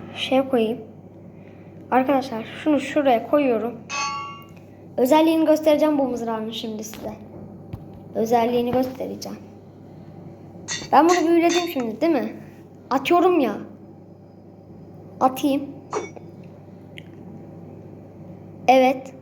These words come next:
Hadi bir büyü olması lazım. Heh. Mesela attığınız zaman geri geliyor mızrak. Mesela gene atayım bir ben. Evet. Bekliyoruz.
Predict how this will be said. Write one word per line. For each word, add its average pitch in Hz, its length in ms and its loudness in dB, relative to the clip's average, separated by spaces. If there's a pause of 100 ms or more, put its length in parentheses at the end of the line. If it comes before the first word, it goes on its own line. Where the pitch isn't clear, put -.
(380)
Hadi 240 220 -6
bir 262 160 2
büyü 269 200 6
olması 277 360 6
lazım. 240 280 2
Heh. 277 180 0 (540)
Mesela 277 440 4 (400)
attığınız 330 640 4
zaman 302 400 4
geri 294 240 4
geliyor 294 340 6
mızrak. 220 480 0 (300)
Mesela 240 280 0
gene 294 240 4
atayım 240 380 0
bir 240 260 0 (300)
ben. 220 160 -6 (2250)
Evet. - 580 2
Bekliyoruz. 247 640 -2